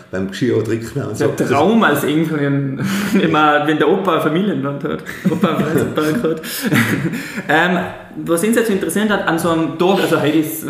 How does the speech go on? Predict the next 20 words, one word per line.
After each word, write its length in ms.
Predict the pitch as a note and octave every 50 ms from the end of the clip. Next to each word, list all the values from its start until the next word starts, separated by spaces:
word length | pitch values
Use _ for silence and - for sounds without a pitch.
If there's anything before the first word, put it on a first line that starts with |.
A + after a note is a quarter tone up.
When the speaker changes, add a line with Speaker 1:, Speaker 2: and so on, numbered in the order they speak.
| D3+
Speaker 2:
wir 240 | D3+ D3+ D3 D3 C#3+
können 240 | D3 - E3 D#3 C#3
sagen, 200 | - D3+ D3 -
Ostermontag, 600 | D#3 D#3 - E3 D3 C#3+ D3 F3 F#3 F#3 E3+ - D3
wunderschöner 500 | E3 F#3+ G3+ F#3 E3 E3 D#3 D3+ D3 C#3
Tag, 200 | C#3+ D#3 F3+ F3+ - - - - - - - -
der 160 | - E3 E3
jetzt 160 | F3 E3+ E3+
so 60 | F3 D#3
ein 40 | D3+ D#3 -
super 260 | A#3 A#3 A3+ A3+ G3+
Tag 200 | F#3 E3+ E3+ D3+
ist, 160 | C#3+ C3 B2+ C#3
wie 120 | E3+ A3
viele 240 | - - D#3+ D3 D3+
Leute 140 | D#3+ D#3+ - -
kommen 200 | D#3 D3 D3 D3
ins 100 | C#3+ C#3
Familienland 560 | - D3+ D#3 D#3 D3 C3+ C3+ C3+ C#3 C#3 C#3 - - _ _
ungefähr? 420 | - D3 C#3+ C#3 - C#3 C#3 -